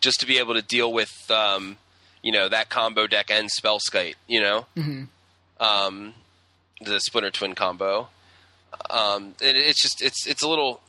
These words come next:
Speaker 1: nerve-wracking, but, uh, <laughs> I, I'm working on it. It's still something I'm working on. I don't even have a sideboard for it yet, but
Speaker 2: Right. I mean, l-, you completely, I completely forgot about Infect decks, so <laughs> good thing you brought 'em up, 'cause the Infect decks could start to show up a lot more, too.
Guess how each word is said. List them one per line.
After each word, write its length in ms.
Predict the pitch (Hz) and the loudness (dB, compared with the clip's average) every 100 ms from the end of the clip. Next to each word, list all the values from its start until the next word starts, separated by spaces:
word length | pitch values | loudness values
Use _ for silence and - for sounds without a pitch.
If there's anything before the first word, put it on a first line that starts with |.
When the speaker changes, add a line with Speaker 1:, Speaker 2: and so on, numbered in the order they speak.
| _ 117 | _ -4
Speaker 1:
nerve-wracking, 880 | 131 147 123 98 95 110 110 117 | 0 0 0 0 0 2 -2 0
but, 200 | 117 117 113 | 0 2 2
uh, 180 | 107 104 - - | 0 0 -2 0
<laughs> 320 | 202 - - | -2 -4 -8
I, 580 | 107 92 113 123 117 127 | -6 -2 -2 -2 -2 -2
I'm 140 | 135 143 | -2 -2
working 320 | 147 - 104 | -4 -2 -2
on 200 | 92 92 | 0 -2
it. 120 | 90 | -6
It's 100 | - | -4
still 140 | - 131 | -2 0
something 260 | 135 117 | 0 0
I'm 180 | 107 107 | 0 -2
working 280 | 101 104 107 | -2 -2 0
on. 60 | 104 | 0
I 40 | |
don't 100 | 120 | 0
even 100 | 113 | 0
have 100 | 104 | -2
a 40 | |
sideboard 460 | - 95 90 90 90 | 0 0 -2 -6 -8
for 200 | 92 78 | -4 -4
it 60 | - | -4
yet, 240 | 69 58 _ | -4 -6 _
but 200 | 73 69 | -6 -4
Speaker 2:
Right. 320 | 156 143 123 - - | -2 0 -2 -8 -4
I 60 | 170 | 0
mean, 260 | 160 160 - | 0 -2 -6
l-, 180 | 165 - | -8 -8
you 400 | 87 160 180 175 | -8 -2 0 0
completely, 560 | 143 139 147 139 139 | -2 -2 0 0 0
I 140 | 139 143 | 0 -2
completely 320 | 143 143 143 | -4 -4 -4
forgot 340 | 143 135 135 | -2 0 -2
about 220 | 131 120 | 0 -4
Infect 320 | 120 - 135 - | -2 -4 -4 -4
decks, 340 | 117 - - | -6 -2 -2
so 240 | 127 123 147 - | 0 0 0 0
<laughs> 200 | - 175 | 0 0
good 180 | 180 175 | 0 0
thing 160 | 170 156 | -2 0
you 80 | |
brought 200 | 147 135 131 | 0 0 0
'em 80 | |
up, 160 | 151 - | -2 -2
'cause 140 | 147 | -4
the 100 | 143 | 0
Infect 400 | 147 151 165 165 | -2 0 0 0
decks 240 | 131 113 - | -2 -2 -4
could 160 | 135 | -4
start 320 | 123 131 120 - | -2 -2 -4 -4
to 160 | 120 - - | -6 -6 -8
show 260 | - 131 | -2 0
up 160 | 120 113 | 0 -2
a 60 | 120 | -2
lot 180 | 117 | -2
more, 200 | 120 120 123 | -4 -6 -2
too. 260 | 165 117 | -2 -2